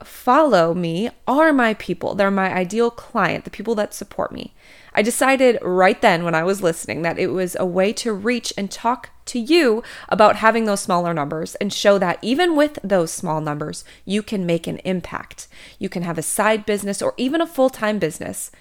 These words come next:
And it is no excuse not to continue on because you don't have the followers you think you need. In fact, it is just that, an excuse not to move forward.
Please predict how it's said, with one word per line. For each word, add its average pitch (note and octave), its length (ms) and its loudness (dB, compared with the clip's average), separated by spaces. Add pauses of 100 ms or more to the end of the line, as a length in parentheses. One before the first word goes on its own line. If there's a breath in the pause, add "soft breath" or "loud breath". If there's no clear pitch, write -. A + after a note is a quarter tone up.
(320 soft breath)
And C4+ 360 0
it A3 140 0
is F#3 160 -4
no E3+ 580 0
excuse - 720 -6 (280 loud breath)
not F3+ 240 -4
to F#3+ 100 -6
continue F#3 580 -4
on D#3+ 280 -2
because E3+ 400 -12
you G3+ 80 -4
don't B3 120 -8
have B3 200 -10
the B3+ 80 -14
followers F3 640 0 (240 soft breath)
you E3+ 160 -10
think G3+ 480 -8 (240)
you F#3 140 -4
need. - 380 -8
In F3+ 160 -8
fact, - 640 0 (480 soft breath)
it F#3 140 -6
is D#3+ 160 -10
just - 420 -4
that, - 360 -6 (100)
an F3+ 120 -2
excuse - 960 -8
not E3+ 280 -6
to F#3+ 100 -10
move E3+ 180 -6
forward. - 400 -8